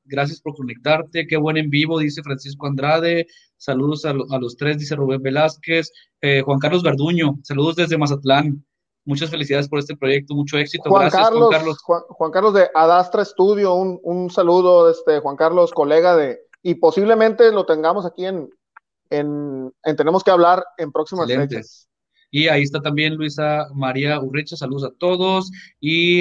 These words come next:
Speaker 1: este, Marichú Palazuelos también, gracias, es,
Speaker 2: Salúdame,
Speaker 1: amiga.
Speaker 2: dice.
Speaker 1: Ah, sí, ahí está, ahí está, salúdame, listo, saludada. Entonces, eh, pues gracias a, a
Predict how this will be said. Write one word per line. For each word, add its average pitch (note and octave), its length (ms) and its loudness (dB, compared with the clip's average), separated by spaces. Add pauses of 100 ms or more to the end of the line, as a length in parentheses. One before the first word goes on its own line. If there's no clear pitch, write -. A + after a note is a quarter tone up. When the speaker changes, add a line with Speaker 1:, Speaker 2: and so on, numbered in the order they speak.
(120)
Speaker 1:
este, D#3 540 -2
Marichú D#3 500 -2
Palazuelos C#3+ 500 -6
también, D3+ 520 -4
gracias, D3+ 460 -4
es, C3 180 -8
Speaker 2:
Salúdame, D#3+ 640 2
Speaker 1:
amiga. D3+ 80 2
Speaker 2:
dice. - 220 -10 (420)
Speaker 1:
Ah, B2+ 160 -4
sí, C#3 140 -6
ahí C#3+ 140 0
está, C#3+ 180 0
ahí - 220 -14
está, B2+ 180 -6
salúdame, C#3 480 0
listo, B2+ 420 -6 (220)
saludada. A#2+ 640 0
Entonces, C3+ 560 -2 (240)
eh, C3 340 2
pues C#3+ 140 -2
gracias C#3+ 320 0
a, C#3+ 140 2
a A#2+ 300 -2